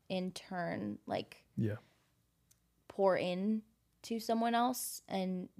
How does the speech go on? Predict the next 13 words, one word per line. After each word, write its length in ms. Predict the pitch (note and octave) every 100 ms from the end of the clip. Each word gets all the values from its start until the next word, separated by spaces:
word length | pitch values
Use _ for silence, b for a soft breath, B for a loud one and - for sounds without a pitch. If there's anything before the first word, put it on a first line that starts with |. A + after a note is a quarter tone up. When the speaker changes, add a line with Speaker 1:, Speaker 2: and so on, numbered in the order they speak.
| - _ _ _ _ _
Speaker 1:
do 180 | A3+ A#3
small 360 | - G#3 F3+
things. 460 | F3 F3+ E3 F#3 F3
Like, 360 | F#3+ F3 - - - - _ _ _ _ _ _ -
I've 180 | F#3 F3
said 200 | - -
this 220 | F#3 -
before 680 | F#3 E3 F3+ - - G3 F#3+ -
to 100 | G#3
someone 300 | G3 F#3 F3
else, 200 | E3 -
but, 200 | G#3 -
like, 280 | G3 F#3+